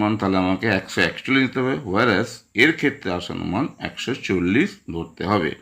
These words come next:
আশা করি তোমরা এটা বুঝতে পারছো। তাহলে এইভাবে যদি আমরা একটা প্র্যাকটিসের মধ্যে যদি আলোচনা করি, তাহলে দেখো, প্রকৃত মান আর আসন্ন মান,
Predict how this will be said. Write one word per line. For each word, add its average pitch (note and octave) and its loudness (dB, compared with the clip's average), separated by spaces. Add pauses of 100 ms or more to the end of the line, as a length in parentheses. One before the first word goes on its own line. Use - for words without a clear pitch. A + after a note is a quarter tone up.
(580)
আশা D#3 0
করি D3 2
তোমরা A#2+ 2
এটা A#2 2 (200)
বুঝতে G2+ 2
পারছো। - -6
তাহলে D3 0 (120)
এইভাবে D#3 4 (120)
যদি C3 0
আমরা C3 2
একটা C3 -2 (120)
প্র্যাকটিসের B2 0
মধ্যে D3 0
যদি B2+ 2
আলোচনা G#2+ 2 (140)
করি, G#2 4 (680)
তাহলে A#2+ 0
দেখো, C#3 2 (300)
প্রকৃত B2+ 0 (140)
মান E3 4 (160)
আর B2 4 (160)
আসন্ন F#2 0 (100)
মান, B1 -8